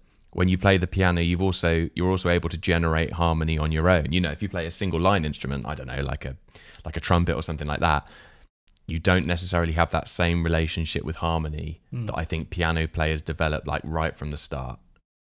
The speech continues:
Speaker 1: Do you kinda get what I mean?
Speaker 2: Yeah, for sure. Uh, uh,
Speaker 1: I
Speaker 2: and
Speaker 1: think it's
Speaker 2: so much impro-, you know,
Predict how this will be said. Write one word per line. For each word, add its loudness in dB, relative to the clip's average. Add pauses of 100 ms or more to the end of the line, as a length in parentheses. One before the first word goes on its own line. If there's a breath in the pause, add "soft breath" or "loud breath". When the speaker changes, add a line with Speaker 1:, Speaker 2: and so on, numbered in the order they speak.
(300)
Speaker 1:
Do -8
you -8
kinda 0
get 0
what 2
I 2
mean? 0 (320 loud breath)
Speaker 2:
Yeah, 2
for -8
sure. 4 (300)
Uh, -8
uh, -6
Speaker 1:
I -4
Speaker 2:
and 2
Speaker 1:
think 2
it's -4 (120)
Speaker 2:
so 6
much 6
impro-, 2
you 2
know, 6